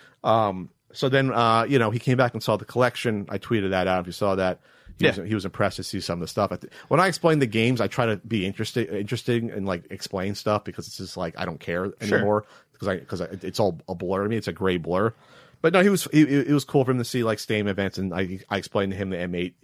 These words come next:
Speaker 1: uh, M eight eighty-twos, the M eights, the test station, the Sega one, stuff like that. Like, that's all the interesting stuff to me is that stuff.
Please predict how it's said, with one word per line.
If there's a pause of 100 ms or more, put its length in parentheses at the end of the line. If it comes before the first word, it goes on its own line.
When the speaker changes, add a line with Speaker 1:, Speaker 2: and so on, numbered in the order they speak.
Speaker 1:
uh,
M
eight
eighty-twos,
the
M
eights,
the
test
station,
the
Sega
one, (420)
stuff
like
that.
Like,
that's
all
the
interesting
stuff
to
me
is
that
stuff.